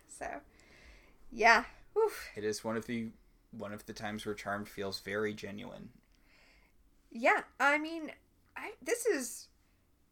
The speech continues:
Speaker 1: this is a top-tier Charmed episode.
Speaker 2: Which is weird, 'cause I don't think of it as one. I just remember the scene where, you know, the biker destroys the cake, which is very funny and kind of, you know.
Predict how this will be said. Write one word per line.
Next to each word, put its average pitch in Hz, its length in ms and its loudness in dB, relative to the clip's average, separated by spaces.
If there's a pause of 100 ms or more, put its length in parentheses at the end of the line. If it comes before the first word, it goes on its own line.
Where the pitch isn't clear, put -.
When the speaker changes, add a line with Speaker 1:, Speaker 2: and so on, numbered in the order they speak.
(340)
Speaker 1:
this 392 160 2
is 659 200 -4
a 659 180 -2
top-tier 294 960 4
Charmed 269 480 2
episode. 120 760 -2
Speaker 2:
Which 151 160 -8
is 165 140 -8
weird, 185 280 -8
'cause - 140 -8
I 131 200 -8
don't 208 260 -6
think 196 280 -6
of 190 120 -2
it 107 120 0
as 104 160 -6
one. 98 160 -10
I 110 100 -2
just 156 340 -4
remember 143 440 4
the 113 120 -2
scene 123 400 0
where, 104 320 2 (360)
you 113 140 -2
know, 107 100 4
the 104 140 2
biker 120 400 4
destroys 110 600 4
the 107 100 -4
cake, 151 500 4
which 107 240 2
is 104 340 0 (600)
very 131 300 8
funny 131 440 8
and 110 120 4
kind 107 320 2
of, 107 160 0
you 107 100 4
know. 107 200 2